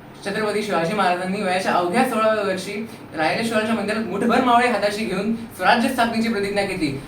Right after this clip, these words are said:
त्यानंतर त्यांनी विशाल असे स्वराज्य स्थापनही केले. हे स्वप्न त्यांच्या माता व पित्याचे होते.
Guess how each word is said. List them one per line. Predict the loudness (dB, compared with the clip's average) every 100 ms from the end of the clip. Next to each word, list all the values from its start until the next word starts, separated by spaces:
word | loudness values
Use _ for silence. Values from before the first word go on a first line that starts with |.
| -4
त्यानंतर | -2 -2
त्यांनी | -4 -2
विशाल | -2 0 4 4 4
असे | 0
स्वराज्य | 0 0 0
स्थापनही | 0 2 2 2 2 0 -2
केले. | -2 -2 -2 -8 -14 -8
हे | -2
स्वप्न | -2 -2 -4
त्यांच्या | -2 -2
माता | -2 0 0
व | 0
पित्याचे | -2 -2 -2
होते. | -2 -4